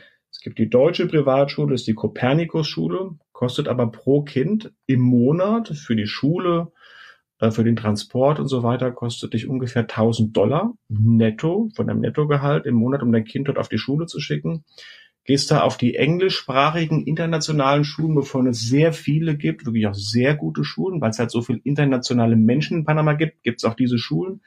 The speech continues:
Dann wirst du irgendwie zahlen zwischen tausendfünfhundert und zweitausend Dollar im Monat, das ist schon sehr viel. Musst am Anfang noch eine Antrittsprämie bezahlen, die wird sich irgendwo bewegen zwischen,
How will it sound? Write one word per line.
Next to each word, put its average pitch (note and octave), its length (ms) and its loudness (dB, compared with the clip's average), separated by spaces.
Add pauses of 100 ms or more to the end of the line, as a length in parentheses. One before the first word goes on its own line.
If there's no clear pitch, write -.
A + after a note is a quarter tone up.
(640)
Dann C3+ 140 -4
wirst C#3 180 -2
du D#3 40 0
irgendwie D3 360 2
zahlen C3 440 2
zwischen C3+ 280 -2
tausendfünfhundert C3+ 1000 0
und A2 120 -2
zweitausend D3 760 -2
Dollar D3 400 0 (100)
im C#3+ 140 2
Monat, D#3 460 0
das - 60 -18
ist - 60 -14
schon A2 160 2
sehr A2+ 200 2
viel. E3+ 380 -4 (580)
Musst A#2 160 -4
am A#2+ 100 2
Anfang D3 260 2
noch B2 160 2
eine B2 140 2
Antrittsprämie D#3+ 720 0
bezahlen, D3 560 2
die C#3 120 0
wird B2+ 120 -4
sich B2+ 180 -6
irgendwo C#3 280 2
bewegen B2 540 2
zwischen, A#2 540 2